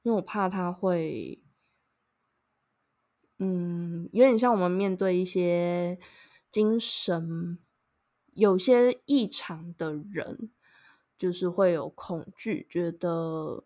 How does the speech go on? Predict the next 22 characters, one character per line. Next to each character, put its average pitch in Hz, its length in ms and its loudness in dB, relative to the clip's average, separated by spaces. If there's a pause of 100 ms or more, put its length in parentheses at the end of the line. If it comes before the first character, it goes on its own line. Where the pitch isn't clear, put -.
因 254 140 6
为 302 120 6
会 285 260 4
不 196 160 0
在 202 220 4
我 180 80 4
们 165 140 -2
的 165 100 -2
理 165 200 -4
解 170 220 -2
范 180 240 -4
围 165 140 -6
内， 175 180 -2
不 170 140 -8
在 196 160 -2
我 180 60 0
们 165 180 -4
的 160 100 -6
掌 160 240 -14
控 170 300 -8
之 165 180 -10
内， 170 480 -4